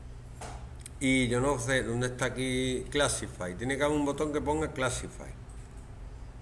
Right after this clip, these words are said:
No veo.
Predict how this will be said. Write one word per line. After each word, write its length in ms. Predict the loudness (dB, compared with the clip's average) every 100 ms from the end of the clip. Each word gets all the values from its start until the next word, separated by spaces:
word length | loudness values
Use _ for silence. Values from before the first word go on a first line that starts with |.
| -12 -14 -12 -14 -14 -14 -12 -12 -12 -12 -12 -12 -12 -12 -12 -14 -14 -14 -12 -12 -8
No 180 | -2 0
veo. 280 | 2 2 2